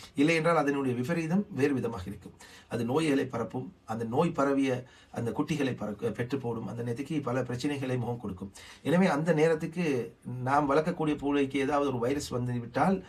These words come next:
எங்களுக்கு பெரிய ஃபைன்கள் வரும். எனவே அதற்காக ஒரு இன்சூரன்ஸை போட்டு அந்த மருத்துவ செலவுகளை அதனூடாக கவர் செய்வதற்காக வேண்டி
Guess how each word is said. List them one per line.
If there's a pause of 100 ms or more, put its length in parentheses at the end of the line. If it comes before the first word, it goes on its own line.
(260)
எங்களுக்கு
பெரிய
ஃபைன்கள்
வரும்.
எனவே
அதற்காக
ஒரு
இன்சூரன்ஸை
போட்டு (440)
அந்த
மருத்துவ
செலவுகளை
அதனூடாக
கவர்
செய்வதற்காக
வேண்டி